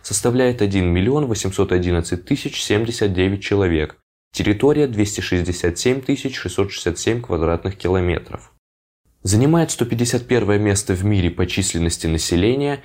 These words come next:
и семьдесят шестое по территории. Столица — Либревиль, государственный язык — французский.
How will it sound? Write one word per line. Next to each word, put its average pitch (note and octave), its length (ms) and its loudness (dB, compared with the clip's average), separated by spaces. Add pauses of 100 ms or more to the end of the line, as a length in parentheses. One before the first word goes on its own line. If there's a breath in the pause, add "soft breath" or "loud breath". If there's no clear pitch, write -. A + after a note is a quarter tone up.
(140 loud breath)
и A#2+ 80 -6
семьдесят C#3 460 0
шестое A#2 400 2
по A#2 120 0
территории. F2+ 800 0 (640)
Столица — C#3 800 0
Либревиль, A#2 800 0 (200 soft breath)
государственный F#2+ 800 0
язык — F2+ 480 2 (100)
французский. - 880 -4